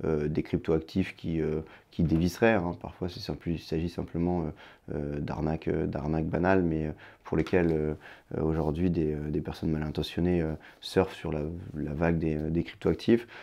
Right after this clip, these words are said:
Donc, euh, l'enjeu pour nous, c'est de, de protéger les, les investisseurs. Euh,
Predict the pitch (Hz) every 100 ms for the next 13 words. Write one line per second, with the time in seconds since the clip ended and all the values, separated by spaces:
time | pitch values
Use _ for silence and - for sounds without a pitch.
0 | - _ 90 - 82 80 80 85 98 -
1 | 87 87 98 - 80 78 76 82 85 80
2 | - 87 82 80 85 80 80 80 82 80
3 | 80 78 - 92 - 104 120 - - -
4 | - - 82 73